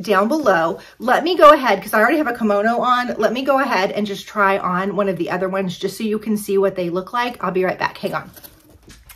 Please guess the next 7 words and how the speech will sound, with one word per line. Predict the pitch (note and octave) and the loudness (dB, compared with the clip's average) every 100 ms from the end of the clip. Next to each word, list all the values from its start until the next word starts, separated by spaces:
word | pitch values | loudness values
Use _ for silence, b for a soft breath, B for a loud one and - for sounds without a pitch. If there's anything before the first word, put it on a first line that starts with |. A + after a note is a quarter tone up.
| - | -14
All | G3 | -8
right, | G3 | -8
you | G#3 | -6
guys, | G#3 F3+ F3+ F3+ F#3+ F3 | -4 -4 -4 -8 -12 -14
look | F#3+ F#3+ A3 - | -10 -10 -10 -12
how | - D4 | -14 -14
beautiful | A3+ G#3+ F#3 F#3 G3 G#3 G3 - F3 E3 D#3+ D3+ | -16 -16 -14 -6 -6 -6 -8 -10 -10 -10 -12 -16